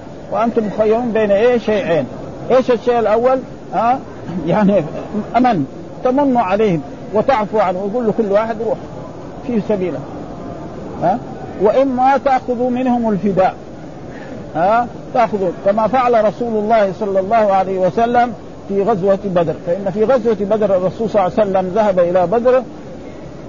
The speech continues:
واجتمع مع الكفار مشركي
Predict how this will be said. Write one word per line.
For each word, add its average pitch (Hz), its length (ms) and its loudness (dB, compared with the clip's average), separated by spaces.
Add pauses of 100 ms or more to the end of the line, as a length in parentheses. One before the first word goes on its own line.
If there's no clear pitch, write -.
(600)
واجتمع 226 560 2
مع 202 180 0
الكفار 202 560 2 (400)
مشركي 180 380 -4